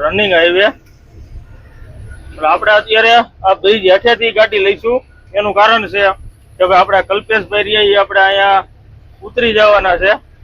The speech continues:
કેમ કે અહીંથી એને લક્ઝરીમાં બેહવાનું છે. એટલે આપણે રહ્યું એ નગર તો બ્રિજ ઉપર થઈને આપણે જઈ શકીએ, પણ એને આમ બ્રિજ ટપીને ન આવવું પડે, એટલે આપણે આ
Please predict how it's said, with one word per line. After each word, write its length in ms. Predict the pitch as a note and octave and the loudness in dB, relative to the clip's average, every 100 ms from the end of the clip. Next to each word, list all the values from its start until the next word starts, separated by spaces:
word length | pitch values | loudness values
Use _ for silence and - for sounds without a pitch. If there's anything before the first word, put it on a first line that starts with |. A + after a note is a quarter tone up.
| - - - - - | -20 -20 -20 -20 -14
કેમ 120 | F#3+ | -8
કે 60 | G3 | 0
અહીંથી 300 | F#3+ G3 G3+ | 0 0 -2
એને 100 | G3+ F#3 | 0 0
લક્ઝરીમાં 600 | G3 F3+ G#3 G3+ G3 F3 | -2 -2 -2 -2 -2 -2
બેહવાનું 480 | F#3 F#3 F3+ F3 E3+ | 2 2 2 0 -4
છે. 120 | F3+ A3+ - _ _ _ - - - - | -4 -4 -6 _ _ _ -20 -20 -20 -18
એટલે 140 | D3+ C#3+ | -6 -2
આપણે 260 | E3+ - F#3 | -2 -2 -2
રહ્યું 220 | F#3+ G3 | 2 2
એ 320 | F#3+ F#3 F#3 | 2 2 0
નગર 260 | F3+ G#3 G#3+ | 0 -2 -2
તો 80 | G#3 | -4
બ્રિજ 240 | G3+ A3 A#3 | -4 -4 -2
ઉપર 180 | A#3 B3+ | -2 -2
થઈને 260 | A3 A#3+ C4 | 0 0 2
આપણે 280 | B3 A#3+ A3+ F#3 | 2 0 -4 -2
જઈ 180 | G3+ | 0
શકીએ, 240 | G3 G3 C4 - _ _ _ _ - | 0 0 -4 -4 _ _ _ _ -12
પણ 160 | E3+ G#3 | -6 -2
એને 140 | A3 | 2
આમ 200 | G#3+ G#3+ G3+ G3 | 2 0 -4 -10
બ્રિજ 200 | F#3+ A3 | -4 -4
ટપીને 400 | - A3 - G#3 | -4 -10 -8 -6
ન 60 | G3+ | 0
આવવું 340 | A#3+ A3+ G#3+ F3 | 2 4 2 0
પડે, 200 | F#3+ A3+ - _ _ - - F3+ | -2 -2 -4 _ _ -20 -14 -8
એટલે 160 | G3 G3 | 0 0
આપણે 240 | F#3+ F#3+ | 2 2
આ 500 | F#3 F#3 F#3 F#3 F3+ | 2 4 4 4 0